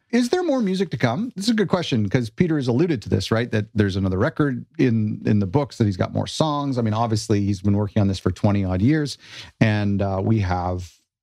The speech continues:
only twelve songs. You know, of course, there's probably a hundred and twenty songs out there.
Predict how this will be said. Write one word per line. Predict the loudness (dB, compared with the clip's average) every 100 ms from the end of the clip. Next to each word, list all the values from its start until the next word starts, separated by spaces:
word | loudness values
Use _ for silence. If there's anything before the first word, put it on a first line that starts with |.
| _
only | 0 2
twelve | 0 -2 -2 -4
songs. | -2 -2 0 -2 0
You | 2
know, | 2 0
of | -4 -4
course, | -4 -2
there's | -2 -4
probably | -2 -4 -2 -2
a | 0
hundred | 0 2
and | 0
twenty | 0 0 0
songs | 0 -2 -2 -2
out | -2
there. | -2 -4 -6